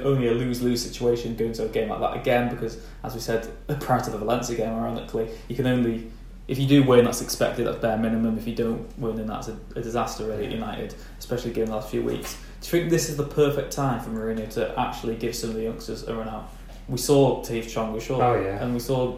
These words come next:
Speaker 1: um, Greenwood playing, and maybe, no,
Speaker 2: Mm.
Speaker 1: maybe too soon for Greenwood, he's just signed his fir-, professional contract, but we saw them in the youth league against Valencia, and they absolutely blitzed them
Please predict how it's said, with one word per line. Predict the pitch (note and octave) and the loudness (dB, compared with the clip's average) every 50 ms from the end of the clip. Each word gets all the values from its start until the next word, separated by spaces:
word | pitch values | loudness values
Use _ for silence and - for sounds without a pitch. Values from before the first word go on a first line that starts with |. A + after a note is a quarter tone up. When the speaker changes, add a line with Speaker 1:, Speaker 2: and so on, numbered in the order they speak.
| - | -4
Speaker 1:
um, | - B2 A2+ A2 A2 | -4 -2 -2 -2 -2
Greenwood | - A#2+ B2+ B2+ B2 A#2 A2 G#2+ - - | 0 0 0 2 2 2 2 0 0 -2
playing, | - A#2+ A2+ A2+ G#2+ G#2+ G2+ | -2 0 0 0 0 -2 -4
and | A2 A#2 | -6 -6
maybe, | A2+ A2 A2 | -6 -6 -4
no, | - B2 A#2 | -4 -4 -2
Speaker 2:
Mm. | G2+ - | -2 -2
Speaker 1:
maybe | - C3 A#2+ | -2 -2 -2
too | - - A#2+ | -2 -4 -4
soon | - A2 G#2+ | -4 -4 -8
for | - | -6
Greenwood, | - C3+ C3 C3 B2+ A#2+ G#2+ | -4 -2 0 0 0 0 -2
he's | G#2 A2+ | -2 -4
just | B2 A#2 - | -6 -6 -6
signed | - G#2+ G#2 G2+ | -6 -6 -6 -8
his | - | -8
fir-, | - - | -8 -8
professional | - - - - - - G#2+ - | -8 -6 -8 -8 -8 -8 -8 -8
contract, | - - C#3+ C#3+ C3+ - A2 G#2 - - - | -4 -2 -2 -2 0 -2 -2 -2 -2 -4 -4
but | - - - - - - - | -4 -4 -4 -6 -10 -12 -10
we | - C#3 | -8 -6
saw | - - C#3+ C#3 | 0 2 2 4
them | C3+ B2+ | 4 2
in | A#2+ | 2
the | A#2+ A#2+ | 0 0
youth | B2 C3 C3 - - | 0 0 -2 -2 0
league | A#2+ A2+ A2 | 0 0 0
against | - A#2 G#2 G2+ | 0 -2 -4 -2
Valencia, | - F#2 - - G#2+ G#2 | -4 -6 -4 -4 -4 -4
and | A#2+ B2 | -2 -2
they | C3 C#3 | 0 2
absolutely | C#3+ B2 - - - C3 A#2+ - - A2 | 2 0 0 -2 -4 -4 -4 -4 -4 -6
blitzed | - - A#2+ - - - - - | -4 -4 -4 -4 -4 -6 -8 -6
them | - G2+ G#2 G2+ | -6 -6 -6 -6